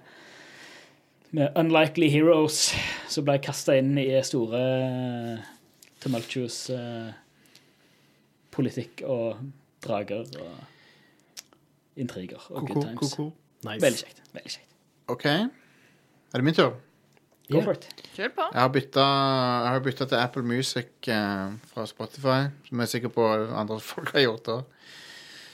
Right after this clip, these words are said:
Speaker 2: Men, ehm, jeg er ganske fornøyd med den tjenesten hittil.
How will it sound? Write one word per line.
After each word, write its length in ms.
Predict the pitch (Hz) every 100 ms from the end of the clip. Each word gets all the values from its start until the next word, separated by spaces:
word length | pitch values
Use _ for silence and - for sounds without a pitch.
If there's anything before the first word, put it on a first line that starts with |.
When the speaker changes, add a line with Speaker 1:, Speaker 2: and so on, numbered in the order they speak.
| - - - -
Speaker 2:
Men, 320 | 127 123 120
ehm, 720 | 120 117 113 107 107 104 104 - -
jeg 80 | 135
er 80 |
ganske 180 | 139 139
fornøyd 220 | 156 160
med 80 | 175
den 80 | 147
tjenesten 380 | 139 131 - 139
hittil. 340 | 151 151 117